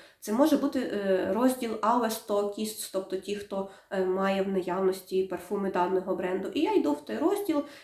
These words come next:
і дивлюся на назву, м, магазинів, шукаю країну, яка мені потрібна, вони там розбиті по регіонах, по країнах, і я можу глянути, е, яким магазинам можна довіряти. Е, ну і, в принципі, якщо,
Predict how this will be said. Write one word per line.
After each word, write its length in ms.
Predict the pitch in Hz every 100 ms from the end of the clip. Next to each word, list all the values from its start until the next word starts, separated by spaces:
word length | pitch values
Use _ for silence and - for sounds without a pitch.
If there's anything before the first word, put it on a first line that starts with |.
| -
і 240 | 247 247 214
дивлюся 520 | 202 208 262 254 220 202
на 280 | 185 165 160
назву, 680 | 185 214 220 214 202 196 196 _ _ _
м, 260 | 196 190 190
магазинів, 580 | 190 196 202 320 294 -
шукаю 460 | 208 190 185 196
країну, 460 | - 220 285 302 269
яка 260 | 254 254 240
мені 200 | 233 214
потрібна, 460 | - 277 320 214
вони 160 | 196 208
там 180 | 180 175
розбиті 340 | 170 185 190
по 140 | -
регіонах, 560 | 320 277 277 262 220 -
по 100 | 269
країнах, 440 | 269 233 233 226 214 -
і 200 | 220 - _ -
я 120 | 226
можу 260 | 226 214
глянути, 540 | 180 202 247 233 - - - -
е, 160 | 180 180
яким 300 | 190 233 214
магазинам 480 | 190 185 196 190
можна 320 | 190 190 185 170
довіряти. 640 | 170 175 262 330 330 294 - -
Е, 360 | - 190 190 196
ну 80 | 285 277
і, 40 |
в 80 | 214
принципі, 360 | 262 254 226 180
якщо, 460 | - - 220 208